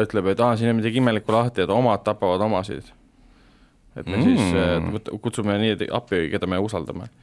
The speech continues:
Speaker 2: Okei, okei.
Speaker 1: Ehk siis oli vihje kogu sellele, kuidas Battle Royale töötab, omad, kes kunagi töötasid koos, tapavad üksteist või midagi.
Speaker 2: Õm.
Speaker 1: Millele see vihjas?
Speaker 2: See oli mingi leke ka, et mingi kakssada inimest korraga vist matšis või?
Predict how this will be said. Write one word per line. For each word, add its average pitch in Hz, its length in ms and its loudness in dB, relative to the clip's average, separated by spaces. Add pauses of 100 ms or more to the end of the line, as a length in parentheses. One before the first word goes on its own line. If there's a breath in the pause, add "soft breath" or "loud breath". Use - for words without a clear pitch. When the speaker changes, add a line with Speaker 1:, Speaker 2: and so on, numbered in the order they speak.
Speaker 2:
Okei, 92 540 2
okei. 110 460 4 (320)
Speaker 1:
Ehk 117 100 0
siis 120 120 -2
oli 127 240 2
vihje 131 300 0
kogu 117 200 2
sellele, 107 500 2 (600)
kuidas 107 180 -4
Battle 117 280 0
Royale 107 180 2
töötab, 110 340 2 (140)
omad, 101 320 -2 (480)
kes - 100 -16
kunagi 110 280 0
töötasid 110 280 0
koos, 110 200 0
tapavad 98 300 -4
üksteist - 360 -8
või 71 100 -10
midagi. 85 240 -12 (680 soft breath)
Speaker 2:
Õm. 123 300 6
Speaker 1:
Millele 95 180 2
see 90 120 -4
vihjas? 95 420 -10
Speaker 2:
See 175 140 4
oli 165 80 6
mingi 156 160 4
leke 165 240 4
ka, 127 140 6
et 107 80 2
mingi 110 180 2
kakssada 92 720 2
inimest 95 380 2
korraga 90 360 2
vist 85 280 -4
matšis 90 500 -2
või? - 100 -10